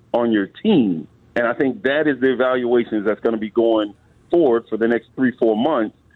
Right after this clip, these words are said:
And that's what we'll figure out, which guy that can come in and make an, an immediate impact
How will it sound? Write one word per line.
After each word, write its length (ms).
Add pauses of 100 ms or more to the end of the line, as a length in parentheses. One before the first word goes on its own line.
(260)
And 260
that's 320
what 160
we'll 200 (100)
figure 260
out, 360
which 420
guy 380 (400)
that 120
can 140
come 320
in 120
and 80
make 140
an, 80
an 440
immediate 500
impact 480